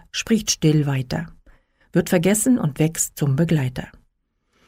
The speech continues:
Ich fühle sie täglich, die schönen und schmerzvollen Wunder unseres Weges. Wer zwischen den geheimnisvollen Sphären der Welt lebt, ist nie allein oder des Lebens müde.“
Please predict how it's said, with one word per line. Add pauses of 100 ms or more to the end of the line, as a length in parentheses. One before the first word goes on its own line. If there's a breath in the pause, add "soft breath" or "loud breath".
Ich
fühle
sie
täglich,
die
schönen
und
schmerzvollen
Wunder
unseres
Weges. (560 soft breath)
Wer
zwischen
den
geheimnisvollen
Sphären
der
Welt
lebt, (120)
ist
nie
allein
oder
des
Lebens
müde.“